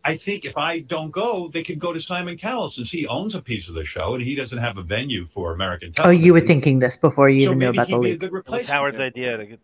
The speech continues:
Speaker 1: In my heart, like, "Wow, that'd be a good opportunity for Simon to reemerge," right? I mean, that was really my thinking. And then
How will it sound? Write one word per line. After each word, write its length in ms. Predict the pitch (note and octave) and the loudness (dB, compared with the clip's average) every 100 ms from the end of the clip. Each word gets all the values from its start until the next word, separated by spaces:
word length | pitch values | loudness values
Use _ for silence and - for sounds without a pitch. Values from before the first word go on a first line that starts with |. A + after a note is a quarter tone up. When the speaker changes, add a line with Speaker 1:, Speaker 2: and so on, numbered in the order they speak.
| _ | _
Speaker 1:
In 60 | C3+ | -12
my 160 | B2+ | -10
heart, 340 | B2 G3 - C3 | -8 -8 -8 -10
like, 180 | B2+ C#3 | -8 -6
"Wow, 220 | F#3 B2+ | -8 -6
that'd 200 | A#2 B2+ | -10 -10
be 100 | C3+ | -10
a 40 | |
good 140 | A2+ C3+ | -10 -10
opportunity 600 | C3 B2 - C3+ B2 A#2+ | -10 -14 -14 -12 -12 -14
for 160 | A2+ | -14
Simon 500 | G#2 D#3 G3+ A3 G2+ - | -12 -8 -8 -8 -12 -14
to 120 | G2+ | -12
reemerge," 580 | F#2+ E2+ D#2 C2+ - - | -10 -8 -8 -10 -10 -4
right? 320 | A#2+ F3 G#3 _ _ _ _ _ - | -4 -4 -12 _ _ _ _ _ -6
I 40 | |
mean, 80 | F#3+ | -4
that 120 | G#3 | -2
was 140 | G#3+ E3+ | -4 -4
really 300 | F#3 G3 F#3 | -4 -4 -4
my 180 | E3+ E3 | -6 -6
thinking. 380 | G#3 G#3+ D#3+ | -8 -8 -8
And 100 | C#3 | -6
then 220 | F#3 G3 | -6 -6